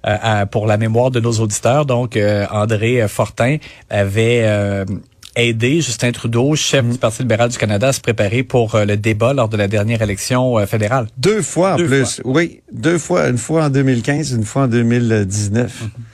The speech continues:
Speaker 2: Puis en deux mille vingt et un, je pense. Euh, donc, on est rendu à trois, là. Aïe, aïe, aïe. <laughs> Donc, euh,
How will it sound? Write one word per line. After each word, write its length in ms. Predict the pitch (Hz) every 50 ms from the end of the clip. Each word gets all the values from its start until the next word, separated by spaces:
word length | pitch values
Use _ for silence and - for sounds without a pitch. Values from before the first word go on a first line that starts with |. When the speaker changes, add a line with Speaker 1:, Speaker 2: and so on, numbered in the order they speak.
| - _ _ - - _ _ _
Speaker 2:
Puis 120 | 123 -
en 60 | 131
deux 100 | 131 143
mille 140 | 151 185 190
vingt 180 | 175 170 147 -
et 100 | 143 151
un, 120 | 196 202
je 100 | 147 -
pense. 360 | - 139 147 147 120 95 - -
Euh, 240 | 104 107 104 104 110
donc, 180 | 113 131 131 127
on 80 | 131
est 60 | 131 127
rendu 180 | 123 127 120 135
à 80 | 131
trois, 320 | - - - 139 160 160 139
là. 80 | 110 104 - - - - - - - - - - - - - - _
Aïe, 340 | - 110 127 135 131 110 107
aïe, 180 | 104 101 107 110
aïe. 320 | 110 110 107 95 98 95 - - _ -
<laughs> 60 | - - 165 135 131 - - 240 247 233 - - 262 - - - - - 392 _ _ - - - - - - -
Donc, 360 | - 156 226 262 254 196 - 220
euh, 280 | 202 185 180 175 175